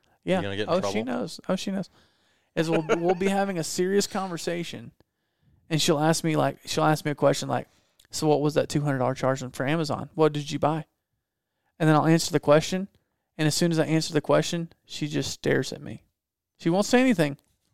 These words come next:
Speaker 1: She'll just stare. <laughs> Just like that. <laughs> And I wanna punch her right in the mouth every time. And I'm like, "Do not stare at me. Say what you are thinking. Quit staring."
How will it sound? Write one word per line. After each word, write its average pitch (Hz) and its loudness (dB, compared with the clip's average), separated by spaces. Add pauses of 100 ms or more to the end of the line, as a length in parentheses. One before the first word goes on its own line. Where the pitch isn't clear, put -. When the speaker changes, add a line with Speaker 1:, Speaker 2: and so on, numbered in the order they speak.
(120)
Speaker 1:
She'll - -4
just 160 0
stare. 135 -2
<laughs> - -20 (3250)
Just 165 8
like 170 2
that. 139 2
<laughs> - -20 (920)
And - 6
I 220 6
wanna 180 4
punch 170 0
her 175 2
right 165 6
in 156 0
the 170 4
mouth 156 4 (440)
every 185 10
time. 220 6 (520)
And - -6
I'm 165 2
like, 160 0 (420)
"Do 156 8
not 147 4
stare 151 4
at 131 -2
me. 139 -6 (300)
Say 165 6
what 170 6
you 165 6
are 165 8
thinking. 147 2
Quit 156 4
staring." 143 4